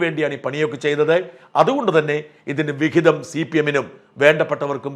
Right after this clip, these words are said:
കിട്ടിയിട്ടുണ്ടാവാനുള്ള സാധ്യതയുണ്ട്. വാസുവിനെ അറസ്റ്റ് ചെയ്യാതെ മുമ്പോട്ട് പോകാൻ കഴിയാത്തൊരു സാഹചര്യം രൂപപ്പെട്ടു വരുന്നു. ഈ സ്വർണ്ണ മോഷണ കേസിലെ പ്രധാന കള്ളനാണ് എന്ന് തിരിച്ചറിഞ്ഞിട്ടും അറസ്റ്റ് ചെയ്യുന്നില്ലെങ്കിൽ അത് പണിയാകും എന്ന സാഹചര്യം. വാസുവിനെ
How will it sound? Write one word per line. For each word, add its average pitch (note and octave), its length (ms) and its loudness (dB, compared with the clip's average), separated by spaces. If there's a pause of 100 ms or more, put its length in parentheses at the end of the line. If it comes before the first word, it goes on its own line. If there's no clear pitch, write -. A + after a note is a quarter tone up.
കിട്ടിയിട്ടുണ്ടാവാനുള്ള C#3 960 -2 (160)
സാധ്യതയുണ്ട്. A2+ 640 -6 (600)
വാസുവിനെ D3+ 460 4
അറസ്റ്റ് D3+ 340 -2
ചെയ്യാതെ D3 340 6 (340)
മുമ്പോട്ട് F3 340 2
പോകാൻ D3+ 180 2 (120)
കഴിയാത്തൊരു D#3 600 2
സാഹചര്യം C3+ 460 -2 (140)
രൂപപ്പെട്ടു C3 420 -4
വരുന്നു. A2+ 240 -2 (640)
ഈ - 20 6 (220)
സ്വർണ്ണ D3 280 0 (280)
മോഷണ D3+ 340 -2 (100)
കേസിലെ C#3 320 0 (300)
പ്രധാന E3 340 4 (100)
കള്ളനാണ് E3 420 2 (100)
എന്ന് C#3+ 180 -10
തിരിച്ചറിഞ്ഞിട്ടും C#3+ 580 -2 (380)
അറസ്റ്റ് E3 340 4
ചെയ്യുന്നില്ലെങ്കിൽ C#3+ 520 0 (380)
അത് D3 100 2 (100)
പണിയാകും D3 500 2 (100)
എന്ന C#3 200 -10
സാഹചര്യം. B2 360 -2 (100)
വാസുവിനെ F#3+ 340 10